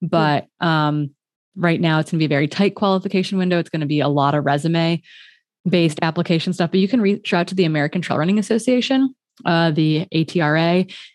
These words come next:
Speaker 2: Um, they are the ones that will put forward those qualification standards. So if you're interested in trying to make a team, um,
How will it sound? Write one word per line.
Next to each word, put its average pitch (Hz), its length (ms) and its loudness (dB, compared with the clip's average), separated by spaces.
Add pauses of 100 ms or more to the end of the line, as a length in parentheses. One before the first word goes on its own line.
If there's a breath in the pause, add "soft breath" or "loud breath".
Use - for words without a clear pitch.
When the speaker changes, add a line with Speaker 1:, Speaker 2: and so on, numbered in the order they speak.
(160)
Speaker 2:
Um, 165 360 2
they 165 480 2
are 165 120 0
the 160 140 -2
ones 156 320 -2
that - 80 -4
will 151 80 -2
put - 240 -6
forward 151 480 -2
those 151 320 2
qualification 165 640 -2
standards. 190 640 0
So 180 80 2
if 170 80 -2
you're 185 120 -2
interested 247 300 -2
in 190 80 0
trying 185 140 -2
to 170 80 -2
make 156 160 -6
a - 20 -12
team, 175 320 -2 (440 loud breath)
um, 160 520 2